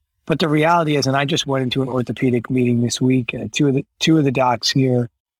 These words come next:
uh, we had a meeting with about eight orthopedic surgeons. And, you know, this is what one of them who's chair of the orthopedic surgery group turns over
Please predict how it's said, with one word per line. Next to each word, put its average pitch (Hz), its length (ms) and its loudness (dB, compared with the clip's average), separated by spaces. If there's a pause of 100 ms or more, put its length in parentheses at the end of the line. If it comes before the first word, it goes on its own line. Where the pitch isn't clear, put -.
(160)
uh, 117 220 -2
we 123 100 0
had 123 80 2
a 123 40 0
meeting 127 280 2
with 120 120 2
about 120 180 2
eight 123 160 4
orthopedic 117 600 -2
surgeons. 120 560 -2
And, 117 320 -4
you 123 100 -4
know, 117 60 -2
this 127 240 0
is 123 100 -2
what 127 160 0
one 127 220 4
of 120 80 4
them 120 120 4
who's 113 240 2
chair 135 240 0
of 123 60 2
the 120 60 2
orthopedic 117 420 -2
surgery 120 320 2
group 113 180 -2
turns 117 280 -2
over 117 320 -2